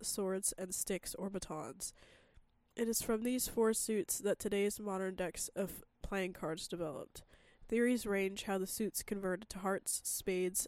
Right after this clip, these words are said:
diamonds, and clubs. One theory suggests the suits represent the different classes of the era: clergy, aristocracy, military, and peasantry. In India, the ten-suited card game of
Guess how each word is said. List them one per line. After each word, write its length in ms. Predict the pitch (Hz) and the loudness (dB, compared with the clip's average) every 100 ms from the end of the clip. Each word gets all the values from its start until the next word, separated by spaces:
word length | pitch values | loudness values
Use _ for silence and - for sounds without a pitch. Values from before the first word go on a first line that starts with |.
| 196 | -2
diamonds, 460 | 180 175 175 175 - | -2 -2 -2 -4 -6
and 120 | 180 | -8
clubs. 500 | - 170 123 180 - - - - - | -6 -6 -6 -8 -12 -14 -20 -20 -6
One 240 | 202 226 254 | 2 2 4
theory 300 | 233 202 208 | 4 4 2
suggests 500 | 202 202 180 185 - | 0 2 2 2 0
the 80 | |
suits 480 | 196 - 202 - - | 2 0 2 0 -2
represent 540 | 196 196 202 196 175 - | -2 -2 0 0 0 -2
the 80 | 190 | -2
different 320 | 180 185 - | -2 -2 -4
classes 480 | - 175 - 185 - | -2 0 0 0 -2
of 160 | - 180 | -4 -4
the 140 | 185 | -2
era: 420 | 185 165 147 180 233 _ _ - | -2 -2 -2 -4 -8 _ _ -12
clergy, 720 | - 240 254 247 285 294 294 _ _ _ - | -2 2 2 2 2 2 -2 _ _ _ -4
aristocracy, 1040 | 220 220 - 226 233 254 233 262 247 247 - | 0 0 0 2 2 0 -2 -2 0 -2 -4
military, 800 | 220 214 208 - 214 202 196 196 | 0 2 2 2 0 2 0 -2
and 160 | 196 196 | -6 -6
peasantry. 760 | - 196 165 147 - 156 170 - - - _ - _ - _ _ | -2 -2 -4 -8 -6 -6 -6 -10 -20 -20 _ -20 _ -20 _ _
In 120 | 226 208 | -4 0
India, 580 | 226 233 220 185 190 | 2 2 2 4 4
the 100 | 190 | 2
ten-suited 720 | 196 233 220 220 - 220 208 - | 0 0 0 0 0 2 2 0
card 360 | 208 180 185 | -2 0 0
game 340 | 175 170 170 - | -2 0 0 -2
of 400 | 175 165 - | -2 -2 -2